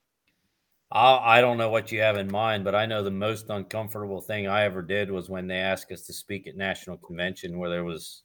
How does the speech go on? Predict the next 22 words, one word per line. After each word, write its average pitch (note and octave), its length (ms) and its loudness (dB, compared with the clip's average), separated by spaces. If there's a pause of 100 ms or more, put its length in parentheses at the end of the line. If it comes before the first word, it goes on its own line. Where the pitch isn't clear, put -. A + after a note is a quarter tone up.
fifteen F#2 360 -8
hundred F2 300 -6
people. F2+ 440 -8 (760)
Um, F#2+ 380 2 (340)
and G#2+ 140 4
it, G#2 200 0
and A2 120 2
it G#2+ 80 -2
was G#2 180 -4
funny C3+ 400 0
that A2 160 6
it F#2 180 -4
did A2 180 0
it A#2+ 160 -4
to B2 100 -4
me B2 140 -4
because G#2 280 -4
I G2+ 140 2
actually A2 280 -2
enjoy F#2+ 480 0 (160)
public A2 300 0
speaking. A#2+ 500 -6